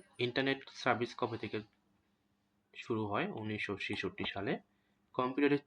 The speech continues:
হ্যাশ চিহ্নকে কি বলা হয়? এটাকে হ্যাশ চিহ্নই বলা হয়। ওয়েব অর্থ কি? জাল।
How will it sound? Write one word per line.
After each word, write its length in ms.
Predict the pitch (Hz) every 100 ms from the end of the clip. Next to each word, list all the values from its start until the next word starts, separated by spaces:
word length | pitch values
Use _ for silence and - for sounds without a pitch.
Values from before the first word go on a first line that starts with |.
| _ _ - -
হ্যাশ 300 | - 131 -
চিহ্নকে 380 | 139 131 123 120
কি 160 | 120
বলা 200 | 113 110
হয়? 140 | 120 208
এটাকে 220 | 147 131
হ্যাশ 200 | 110 113
চিহ্নই 360 | - 117 123
বলা 220 | 131 101 98
হয়। 160 | 143 - _ - - - _ -
ওয়েব 200 | 117 120
অর্থ 180 | 113 110
কি? 260 | - 151 - _ _ _ _ -
জাল। 220 | 98 110